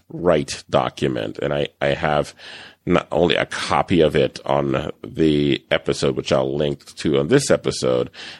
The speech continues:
but I, I interviewed him to get, um, some more detail on that. But generally speaking, if you're in the United States, if you're on public property, you have the right to photograph anything you want.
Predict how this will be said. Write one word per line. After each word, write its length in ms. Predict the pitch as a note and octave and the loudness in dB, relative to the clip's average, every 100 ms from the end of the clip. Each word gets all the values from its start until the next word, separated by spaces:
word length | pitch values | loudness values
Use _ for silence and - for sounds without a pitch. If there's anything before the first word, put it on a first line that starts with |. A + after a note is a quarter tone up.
| - | -2
but 100 | D#2 | 2
I, 140 | D#2 - | 2 2
I 120 | D#2 - | -2 -2
interviewed 560 | E2+ F2+ F#2 C#2 C#2 C2+ | -2 0 0 0 -2 -2
him 400 | D2+ C2+ A#1+ C#2+ | -2 -4 -4 -8
to 140 | - C#2+ | -6 -2
get, 420 | C#2+ C2+ - _ | 0 0 -2 _
um, 400 | D2+ D2 B1 A#1+ | 0 2 0 -4
some 220 | - F#2 E2+ | -2 0 2
more 260 | G2 G#2 | 4 4
detail 440 | D#2+ C#2+ - C#2+ A#1 | 2 -2 -2 -2 -2
on 160 | A1+ | -2
that. 260 | A1+ G1+ - _ - - - - | -4 -4 -8 _ -20 -14 -14 -2
But 120 | B2 A#2 | 2 4
generally 400 | A2+ D3+ F#3+ D3 | 6 6 6 4
speaking, 400 | - G2 - F2 | 2 2 4 4
if 300 | E2+ - G2+ | 4 4 4
you're 140 | G2 - | 2 4
in 160 | A#2 A#2+ | 2 2
the 80 | |
United 480 | A2 G2 E2 D2+ D2 | 2 4 4 4 2
States, 400 | - D#2+ C#2 C#2 | -2 0 0 0
if 160 | D#2 - | -4 0
you're 180 | F2 - | -2 0
on 200 | F#2 F#2 | 0 0
public 580 | F2 - G#2+ F2 E2 - | -2 -4 -2 0 -2 -6
property, 840 | - - D2+ B1+ D#2+ C2+ C2 D2+ - - - - - | -18 -6 -4 -2 -4 -2 -2 -4 -8 -18 -18 -14 -4
you 140 | G2 | -2
have 180 | F#2+ E2+ | 0 2
the 100 | F2 | 2
right 340 | D#2+ E2 E2+ - | 2 2 2 -2
to 120 | E2 | -6
photograph 880 | - E2+ D2 C#2 D#2 D2+ D2+ - - - | 2 2 2 2 2 4 0 -4 -10 0
anything 720 | F2+ E2 D2+ - E2 D#2+ D2+ | 2 2 0 0 2 2 0
you 260 | D#2 E2+ G2 | -4 -2 0
want. 600 | B2+ B2+ A1+ G1+ - | 4 2 2 -8 -12